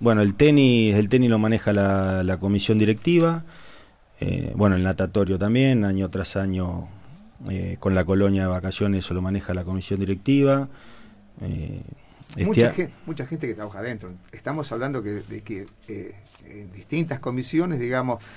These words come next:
Speaker 2: hay mucha gente que se llega al club y eso también, ¿por qué un club, este, con obras sin gente adentro no,
Speaker 1: No,
Speaker 2: digamos,
Speaker 1: no.
Speaker 2: no
Speaker 1: Por
Speaker 2: sirve,
Speaker 1: eso te
Speaker 2: ¿no?
Speaker 1: lo dije recién. Eh, el club creció,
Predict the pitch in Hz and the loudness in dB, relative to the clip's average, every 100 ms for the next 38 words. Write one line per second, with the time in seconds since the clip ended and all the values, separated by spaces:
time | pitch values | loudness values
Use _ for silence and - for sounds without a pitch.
0 | - - 117 143 190 123 104 185 160 110 | -16 -10 -4 -4 -2 -6 -2 -2 -2 -6
1 | 107 110 123 110 151 139 113 107 104 117 | -10 -12 -12 -6 -2 -2 -4 -8 -8 -6
2 | 123 175 175 - 113 123 143 147 - - | -2 -2 -4 -8 -8 -2 -2 -4 -10 -16
3 | - - - _ 139 127 180 156 151 175 | -18 -20 -20 _ -10 -4 -4 -2 2 6
4 | 170 151 131 107 123 117 113 110 104 120 | 6 4 2 0 -4 -4 -4 -4 -6 -10
5 | 117 135 147 135 131 - - - - 143 | -4 -2 0 -2 -4 -14 -18 -18 -10 -6
6 | 131 104 127 113 110 117 117 110 107 104 | -6 -4 -6 -4 -6 -6 -8 -10 -10 -8
7 | 101 98 - - - 135 151 117 117 123 | -10 -10 -14 -10 0 2 4 2 2 0
8 | - - - - - - - - 135 127 | 2 -2 -2 -10 -14 -14 -14 -10 -4 -4
9 | 120 - 117 131 - 120 110 107 120 113 | -4 2 6 6 6 4 4 4 4 4
10 | 101 - 120 107 87 95 - - 92 - | 0 2 2 2 -2 -10 -14 -10 -8 -8
11 | - 95 92 - 117 135 131 104 95 - | -6 -4 -4 4 6 8 8 6 2 0
12 | 95 - 120 120 107 95 87 82 | 0 2 6 6 6 2 -2 -8